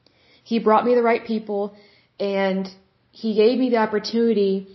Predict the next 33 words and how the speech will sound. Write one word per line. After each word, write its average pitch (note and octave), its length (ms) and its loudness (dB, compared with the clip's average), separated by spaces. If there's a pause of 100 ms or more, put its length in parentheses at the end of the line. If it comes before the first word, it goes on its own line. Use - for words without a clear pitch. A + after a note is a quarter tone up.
(320)
to G3 140 -6
realize G#3+ 640 2
that, G3 260 -4
hey, A3 120 0
just A#3+ 200 -4
because D4 280 0
you're A3+ 240 -2
pissed A3 220 -4
off G#3+ 280 0
doesn't G3+ 280 -2
mean G#3 180 -2
you F#3+ 100 -2
have G3 260 -4
to F#3+ 60 -8
be F#3 360 -4
mean. F#3 600 -6
Not G3+ 200 -2
like G3 200 0
these G3 200 -2
women, E3 320 -10
'cause F#3+ 160 -8
I'm A3+ 180 0
not A#3 180 0
a G#3 40 0 (120)
mean F#3+ 140 -2 (120)
person. F#3+ 360 -10 (680)
I'm G3 180 0
very A#3 280 2 (100)
guarded A3 360 2
with G#3 120 -6
my G3 120 -2
tongue. G3+ 400 -4
I'm F#3+ 120 -4